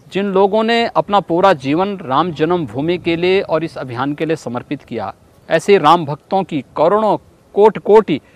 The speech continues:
राम भक्तों की भावनाएं थी पाँच सौ वर्षों से इस बहुप्रतीक्षित तिथि के लिए। और आज आदरणीय प्रधानमंत्री जी स्वयं अयोध्या धाम में पधारे, मैं उनका आभार व्यक्त करता हूं।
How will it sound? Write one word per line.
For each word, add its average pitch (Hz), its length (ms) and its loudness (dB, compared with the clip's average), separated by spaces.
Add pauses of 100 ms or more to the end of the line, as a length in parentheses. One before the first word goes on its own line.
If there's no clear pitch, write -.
(480)
राम 151 240 2
भक्तों 151 400 -4
की 196 140 -2
भावनाएं 131 440 -4
थी 104 200 -12 (100)
पाँच 151 240 0
सौ 190 140 0
वर्षों 139 500 0
से 104 220 -12 (500)
इस 165 160 -6
बहुप्रतीक्षित 160 760 -4 (1040)
तिथि 196 280 0
के 156 160 4
लिए। 131 200 2 (500)
और - 60 0
आज 147 160 4
आदरणीय 151 300 4
प्रधानमंत्री 143 600 -4
जी 175 100 0
स्वयं 165 320 0 (440)
अयोध्या 117 420 0
धाम 131 200 -2
में 151 120 -2
पधारे, 156 380 -2 (1000)
मैं 127 60 -6
उनका 123 220 0 (420)
आभार 120 300 2
व्यक्त 147 220 -4
करता 143 300 -2
हूं। 165 160 -2